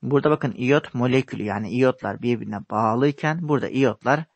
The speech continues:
birbirinden ayrılmış yani bağ kırılmış. Ya, o zaman buradaki Q üç için şunu söyleyebilirim. Bir, madde katıdan gaza geçmiş, hal değişimi gerçekleştirmiş.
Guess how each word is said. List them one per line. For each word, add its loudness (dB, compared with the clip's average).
birbirinden 2
ayrılmış 4
yani 0
bağ 4
kırılmış. 2
Ya, 0
o 4
zaman 6
buradaki 0
Q 2
üç -2
için -6
şunu -4
söyleyebilirim. 2
Bir, 4
madde 2
katıdan 0
gaza 2
geçmiş, 0
hal 0
değişimi 2
gerçekleştirmiş. 0